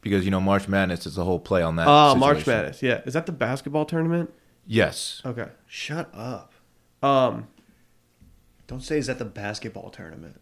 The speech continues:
Speaker 2: I'm gonna make my bracket right now, and we're just gonna go through it. I'm gonna call it Country Boy Will.
Speaker 3: I'm trying to find that bracket.
Speaker 2: I have it right here. Do you wanna go through it real quick and fill it out? Let's just do it.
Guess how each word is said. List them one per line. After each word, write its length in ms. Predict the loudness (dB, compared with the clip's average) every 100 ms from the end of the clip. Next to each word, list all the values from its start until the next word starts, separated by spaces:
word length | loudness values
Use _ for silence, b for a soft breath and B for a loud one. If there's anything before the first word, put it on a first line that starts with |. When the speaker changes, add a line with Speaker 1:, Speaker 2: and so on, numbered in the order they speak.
| _ -4
Speaker 2:
I'm 100 | 2
gonna 140 | 4
make 280 | 6 6 6
my 120 | 2
bracket 340 | 4 6 4 2
right 200 | 2 2
now, 300 | 2 2 0
and 100 | -2
we're 100 | -4
just 140 | -4
gonna 140 | -4 -2
go 220 | -2 -2
through 280 | -4 -8 -8
it. 200 | -12 _ _ _ _ _ _ _ _ _ _ -6
I'm 60 | -4
gonna 100 | -2
call 260 | 0 0
it 120 | 0 -4
Country 480 | -6 -6 -4 -4
Boy 480 | -4 -2 0 2 0 -4
Will. 540 | -2 2 2 2 -4 _ _ _ _ _ _ _ _ _ _ _ -12
Speaker 3:
I'm 60 | -2
trying 140 | -2
to 40 |
find 280 | 0 -2 -2
that 160 | -4 -6
bracket. 380 | -6 -8 -12 -20 _ _ _ _ -20 _ _ _ _ _ _ _ _
Speaker 2:
I 80 | -2
have 200 | 0 0
it 80 | 0
right 200 | 0 2
here. 220 | -2 -6 -12 _ _ _ _
Do 60 | 0
you 40 |
wanna 120 | 4 4
go 80 |
through 180 | 2 2
it 40 | 0
real 160 | -2
quick 280 | -2 -4 -4
and 120 | -10 -4
fill 160 | -2
it 60 | 0
out? 320 | -2 -6 -16 _ _ _ _ -8
Let's 140 | -6
just 140 | -6 -2
do 140 | -2
it. 160 | -2